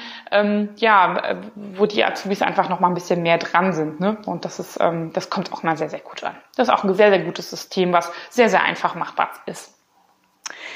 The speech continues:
Dann, ähm, schon erwähnt, das Thema Einführungstag. Ähm, das findet bei den meisten Unternehmen in Form, ich sag mal so, von einer Stunde bis zu einem ganzen Tag oder einer ganzen Woche statt. Und was immer standardmäßig gemacht wird, ist halt, dass man erstmal das Unternehmen vorstellt, ähm,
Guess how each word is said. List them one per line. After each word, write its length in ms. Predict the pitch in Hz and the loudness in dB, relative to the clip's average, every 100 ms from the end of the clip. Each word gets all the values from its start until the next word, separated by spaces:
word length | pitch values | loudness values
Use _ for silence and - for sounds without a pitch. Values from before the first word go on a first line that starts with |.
| - - - - | -14 -14 -16 2
Dann, 260 | 247 302 320 | 4 4 4
ähm, 240 | 262 254 | 4 2
schon 200 | 254 262 | 2 2
erwähnt, 640 | 208 190 220 277 320 - | 2 2 4 4 4 0
das 100 | 220 | -6
Thema 300 | - 254 208 | 0 4 4
Einführungstag. 1160 | 180 233 294 320 302 302 294 - - 277 311 330 - - - - | 4 2 0 -4 -2 -2 -2 -4 0 4 2 0 -10 -16 -4 2
Ähm, 260 | 226 220 | 4 4
das 200 | 208 214 | 4 2
findet 260 | - 262 247 | 2 2 4
bei 120 | 214 | 4
den 140 | 208 196 | 4 4
meisten 280 | 214 269 | 2 2
Unternehmen 460 | 262 226 226 220 220 | 0 2 2 4 2
in 100 | 180 | -2
Form, 840 | - 233 226 220 - - - - | 2 4 4 2 -6 -12 -10 -8
ich 80 | 220 | -4
sag 180 | - 214 | -2 2
mal 120 | 208 | 2
so, 100 | 202 | 2
von 240 | 208 226 208 | 2 2 4
einer 160 | 196 | 4
Stunde 440 | 196 - 262 277 247 | 2 2 4 6 6
bis 240 | 220 220 | 4 2
zu 80 | 220 | -4
einem 120 | 185 | 0
ganzen 280 | 196 202 208 | 0 0 -4
Tag 360 | - 220 226 | 0 2 2
oder 120 | 226 196 | 2 2
einer 140 | 190 | 2
ganzen 320 | 202 196 180 | 0 -4 -4
Woche 260 | 190 - 302 | -2 2 0
statt. 320 | 311 285 285 - - - - | 4 4 2 -2 -14 -14 -6
Und 160 | - 214 | 0 2
was 160 | 226 | 2
immer 240 | 226 254 285 | 2 2 4
standardmäßig 640 | 277 240 254 233 233 - | 4 2 4 2 2 -4
gemacht 360 | - 202 262 - | -2 2 2 2
wird, 200 | 254 233 | 0 2
ist 160 | 233 262 | 2 4
halt, 220 | 233 226 | 4 4
dass 140 | 220 | 0
man 140 | 214 202 | 0 0
erstmal 240 | 220 214 | 2 0
das 80 | 202 | 0
Unternehmen 420 | 208 196 214 262 | 0 2 2 2
vorstellt, 680 | 269 269 277 277 285 302 - | 2 0 4 4 6 4 2
ähm, 440 | 220 214 214 208 | -2 -2 -4 -8